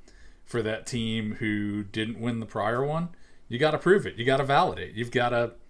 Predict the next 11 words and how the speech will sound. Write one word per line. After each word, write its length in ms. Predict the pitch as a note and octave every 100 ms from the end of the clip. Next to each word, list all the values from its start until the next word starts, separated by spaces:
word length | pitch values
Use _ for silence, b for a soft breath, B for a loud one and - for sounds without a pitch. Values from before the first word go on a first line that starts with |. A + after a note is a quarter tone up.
| - - -
you 100 | C3+
know, 200 | F#2+ F#2+ - b b b b b -
you've 220 | G#2+ A#2+
got 420 | C3 B2+ A#2+ -
twenty-eight 1200 | - D3 C#3 D#3 E3 E3+ E3 - - C3 C3+ - - - - -
points. 680 | - D3 G2 - - - - - - - - - - - - - - - - -
All 200 | A2+ B2+
they 160 | D3 D3+
needed 320 | D3+ D3 D3
to 100 | D3+
do 520 | C3+ C#3 A2 F#2+ F#2+